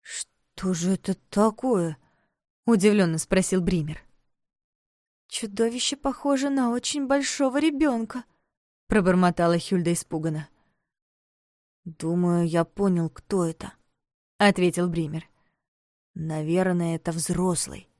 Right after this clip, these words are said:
Они же просто огромные». Этот взрослый, похоже, был очень занятный — ведь вокруг него собрались почти все их друзья и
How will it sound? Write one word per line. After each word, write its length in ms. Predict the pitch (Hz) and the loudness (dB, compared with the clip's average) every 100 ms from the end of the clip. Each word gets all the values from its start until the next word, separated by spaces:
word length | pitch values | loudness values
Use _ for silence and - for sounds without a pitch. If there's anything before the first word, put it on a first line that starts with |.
| _ _ _ _ - | _ _ _ _ -6
Они 240 | 165 160 | -4 -2
же 120 | 156 | -4
просто 460 | 156 196 196 - 208 | -6 0 0 6 6
огромные». 600 | 190 165 202 208 185 151 _ _ _ _ _ _ _ _ - | 6 0 2 2 0 -2 _ _ _ _ _ _ _ _ -2
Этот 280 | 190 185 170 | 0 2 0
взрослый, 640 | 156 175 220 - 160 156 _ - _ | -2 -2 -2 -4 -6 -8 _ -20 _
похоже, 420 | 180 196 240 233 | -2 0 0 -2
был 300 | 214 226 214 - | 2 2 0 -2
очень 520 | 320 339 - 302 294 | -4 -4 -4 -2 -2
занятный — 880 | 240 254 254 285 330 - 156 160 _ _ - | -2 -2 0 -2 -2 -4 -10 -12 _ _ -2
ведь 180 | 202 170 | 0 2
вокруг 400 | 165 175 170 - | 0 0 0 0
него 280 | 170 170 202 | 0 2 0
собрались 500 | - 165 165 180 - | 0 0 4 2 2
почти 320 | 196 - 190 | -2 0 -2
все 260 | - 185 180 | 0 2 2
их 80 | |
друзья 460 | 180 262 302 254 151 - _ _ | 2 2 2 0 -2 -12 _ _
и 320 | 214 220 349 | 4 4 4